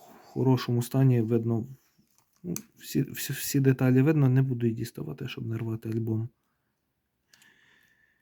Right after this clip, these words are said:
Одною рукою незручно діставати. Є, е, одна двушка В М, Варшавський монетний двір, тисяча вісімсот п'ятдесят п'ятий рік, але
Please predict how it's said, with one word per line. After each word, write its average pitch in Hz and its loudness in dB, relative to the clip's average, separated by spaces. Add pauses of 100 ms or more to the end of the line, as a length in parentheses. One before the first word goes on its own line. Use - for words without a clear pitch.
(800)
Одною 123 2
рукою 123 0
незручно 127 2
діставати. 127 -2 (200)
Є, 147 6 (220)
е, 135 6
одна 139 4
двушка 135 2
В 131 4
М, 165 6 (220)
Варшавський 127 0
монетний 127 4
двір, 151 6
тисяча 131 -2
вісімсот 131 0
п'ятдесят 123 0
п'ятий 131 4
рік, 143 2
але 131 2